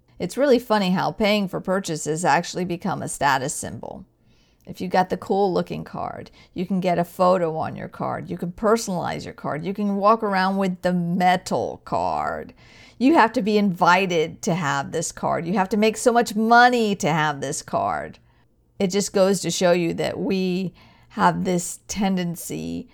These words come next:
to want to impress others and show people how big and important we are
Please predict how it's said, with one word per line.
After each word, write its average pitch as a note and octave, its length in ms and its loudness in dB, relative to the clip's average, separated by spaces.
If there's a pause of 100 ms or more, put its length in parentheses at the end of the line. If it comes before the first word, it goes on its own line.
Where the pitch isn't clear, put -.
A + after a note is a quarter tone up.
(220)
to D#3 320 -4
want D3 360 -6
to E3+ 140 -6
impress C#3+ 520 -4
others D3+ 480 -4
and D#3+ 140 -10
show D#3+ 320 -2
people D3+ 500 -6
how D3+ 520 -4
big F3+ 240 -2
and D3 120 -4
important E3+ 560 -2
we A2+ 140 -8
are G2+ 440 -6